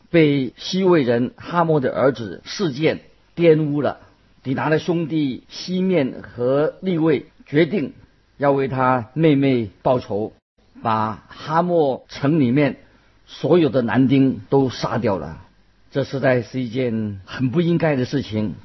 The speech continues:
也因此雅各他自己的家庭蒙上了一个重大的污点。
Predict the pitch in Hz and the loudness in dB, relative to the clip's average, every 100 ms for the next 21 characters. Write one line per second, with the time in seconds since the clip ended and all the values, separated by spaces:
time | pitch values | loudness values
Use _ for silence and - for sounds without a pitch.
0 | - - _ _ - 123 131 175 202 - | -20 -20 _ _ -2 2 4 6 4 2
1 | - 113 - 101 - 101 127 156 139 - | -4 -6 -6 -12 -10 -4 -2 2 0 0
2 | - _ _ _ _ _ - 139 165 123 | -12 _ _ _ _ _ -2 -2 -2 -6
3 | 104 104 113 113 139 147 - 113 110 - | -6 -4 -4 -2 -2 -2 -2 -6 -6 -8
4 | _ _ _ _ _ _ _ _ - 123 | _ _ _ _ _ _ _ _ -4 0
5 | 131 151 175 139 120 120 117 110 - 233 | 2 2 2 2 0 -2 -4 -4 0 4
6 | 151 147 123 110 101 92 147 131 - 82 | 4 4 2 0 -4 0 0 0 -2 -10